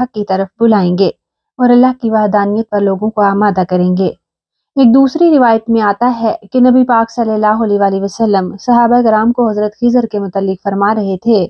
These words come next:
हजरत खिजर के बाप बादशाह थे और वो हजरत खिजर को बादशाह बनाना चाहते थे, लेकिन हजरत खिजर ने दुनिया की बादशाहत लेने से इनकार कर दिया और जंगलों की तरफ निकल गए, जहाँ पर आप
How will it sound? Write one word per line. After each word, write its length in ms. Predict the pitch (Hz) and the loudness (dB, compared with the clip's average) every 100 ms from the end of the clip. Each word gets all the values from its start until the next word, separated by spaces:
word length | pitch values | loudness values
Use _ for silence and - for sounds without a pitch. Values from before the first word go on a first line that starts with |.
| - _ _ _ - _ 262 | -8 _ _ _ -20 _ 0
हजरत 300 | 262 254 254 | 4 4 2
खिजर 340 | 247 233 247 | -2 0 0
के 160 | 247 220 | -2 0
बाप 300 | 208 202 226 | 0 0 -2
बादशाह 540 | 202 220 202 - 185 - 208 | -4 -4 -4 -4 -2 -2 -8
थे 80 | - _ _ _ - _ _ 262 | -8 _ _ _ -20 _ _ 0
और 160 | 254 | 2
वो 140 | 247 247 | 2 2
हजरत 340 | 240 240 233 | 0 0 -2
खिजर 300 | 233 226 240 | -4 -4 -4
को 180 | 233 220 | -4 -4
बादशाह 380 | 208 202 - 214 | -2 -4 -6 -8
बनाना 340 | 208 190 190 | -6 -6 -4
चाहते 420 | 196 208 208 180 - | -2 -2 -2 -6 -2
थे, 200 | 190 - _ _ _ _ - | -4 -4 _ _ _ _ 0
लेकिन 320 | 247 233 240 | 2 4 4
हजरत 320 | 233 226 226 | 2 2 -2
खिजर 260 | 226 220 233 | -2 -2 0
ने 120 | 233 | 0
दुनिया 320 | 214 214 220 | -2 -2 -4
की 160 | 233 226 | -4 -4
बादशाहत 640 | 202 190 - - 202 196 202 | 0 -2 -4 -4 -2 -2 -2
लेने 260 | 190 202 | -2 -2
से 140 | 208 196 | -2 -4
इनकार 360 | 190 214 185 | -2 -2 -2
कर 140 | 170 175 | -2 -6
दिया 340 | - 190 - - _ _ _ 233 | -2 -2 -2 -6 _ _ _ 0
और 140 | 220 | 2
जंगलों 320 | 220 220 233 | 2 2 0
की 100 | 233 | -2
तरफ 260 | 220 196 202 | -4 -4 -4
निकल 280 | 208 190 175 | -4 -2 0
गए, 220 | 170 - _ _ _ _ | -2 -4 _ _ _ _
जहाँ 340 | 220 262 262 277 | 2 4 4 2
पर 200 | 269 240 | 0 0
आप 180 | 208 | 0